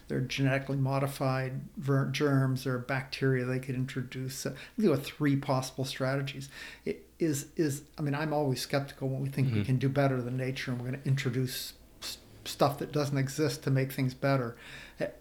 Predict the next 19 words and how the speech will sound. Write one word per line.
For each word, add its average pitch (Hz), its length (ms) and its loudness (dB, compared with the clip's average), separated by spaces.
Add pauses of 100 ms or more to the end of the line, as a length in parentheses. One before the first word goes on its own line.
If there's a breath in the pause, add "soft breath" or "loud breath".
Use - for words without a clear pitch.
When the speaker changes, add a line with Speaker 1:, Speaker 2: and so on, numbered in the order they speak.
(160)
Speaker 1:
has, 151 440 2 (420)
do 160 100 -2
you 147 60 8
have 147 120 4
any 143 160 0
opinion 139 380 0
on 139 120 4
that, 135 280 4
or 127 160 2
have, - 160 -12
have 139 180 2
you 135 140 4
thought 139 380 4
that 139 220 2
through? 160 280 0 (580 loud breath)
Speaker 2:
Yeah, 131 420 12 (180)
it, - 320 6 (480)
it, 110 160 2
uh, 104 400 4